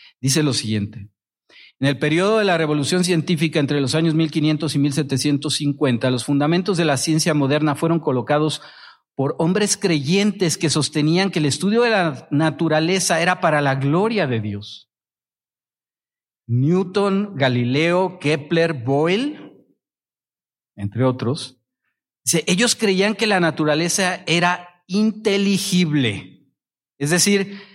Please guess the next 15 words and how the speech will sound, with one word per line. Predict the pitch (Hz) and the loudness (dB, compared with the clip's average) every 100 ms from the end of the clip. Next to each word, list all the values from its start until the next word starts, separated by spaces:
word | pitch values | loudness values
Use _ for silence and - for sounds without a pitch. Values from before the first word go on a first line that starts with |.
| _ _ - | _ _ -2
que | 156 | 0
se | - | 2
explica | 160 - - 185 196 214 - | 2 -2 0 0 2 0 0
por | 175 147 | -2 0
sí | 127 - 170 | 0 0 2
misma, | 185 190 147 135 107 90 - _ _ _ _ _ _ _ _ _ _ _ _ | 2 2 2 0 0 -6 -18 _ _ _ _ _ _ _ _ _ _ _ _
porque | 175 156 180 | -4 0 0
había | 175 175 202 233 | 0 2 0 0
sido | - - 208 202 190 | 0 0 0 2 2
hecha | 190 214 240 - 165 - | 2 0 0 0 0 0
por | 151 | 0
un | 160 190 | 2 2
intelecto | 202 190 165 151 165 165 160 | 0 0 0 2 0 0 0
racional, | 139 123 147 135 131 139 202 139 | 0 0 0 0 2 0 -2 -4
Dios, | 120 127 131 180 294 - - - | -2 0 2 0 -2 -6 -8 -16